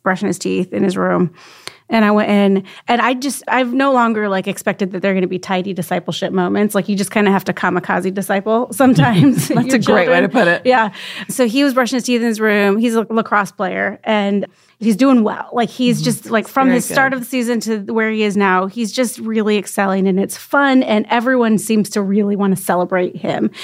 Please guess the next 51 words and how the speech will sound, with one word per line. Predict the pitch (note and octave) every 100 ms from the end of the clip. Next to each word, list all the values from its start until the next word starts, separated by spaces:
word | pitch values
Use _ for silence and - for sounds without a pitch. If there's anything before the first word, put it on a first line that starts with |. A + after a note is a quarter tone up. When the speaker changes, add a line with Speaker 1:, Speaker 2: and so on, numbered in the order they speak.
| - - - -
Speaker 1:
And | A#3 A3
so | - A3+
I | G3 G#3
was, | G#3+ G#3 F#3+ - _ G#3
I |
just | G3+
started | - G#3+ F#3+
asking | F#3 - F#3
him | F3+
questions. | F#3+ F3+ - - E3+ E3+
I | G3
was | F#3+
like, | G#3+ F#3+
"Do | A3+
you | G#3+ A3 C4+
think | C4 G#3+ G3 G3+ -
that," | F3 F3 F3 F3+ - - - - - -
brushing | B3 B3
his | B3+
teeth, | - G3 - -
"Buddy, | A3+ G#3+ G3 _ -
you | C4+
think | D#4+ D4
you're | C#4
more | A#3+
valuable | G3+ G#3 A3+
to | A3+ G#3+
your | G3
team | F#3+ F#3 G#3 - _ _ _ -
now | G#3+ F3+ F#3+
than | G#3 G#3
you | F#3
were |
at | F#3
the | F#3+
start | F#3+ F#3+
of |
the | F#3+
season?" | F#3+ F3+ G3 G#3 -
"Yeah." | G#3+ F#3+ G#3 _ _ - - -
And | A#3+
I |
said, | G3+ G#3
"Do |
you | G#3
think | G#3
you're | G3+
more | G3+
valuable | F#3 F3+ F#3 F#3
to |
God?" | F#3 F3 F#3+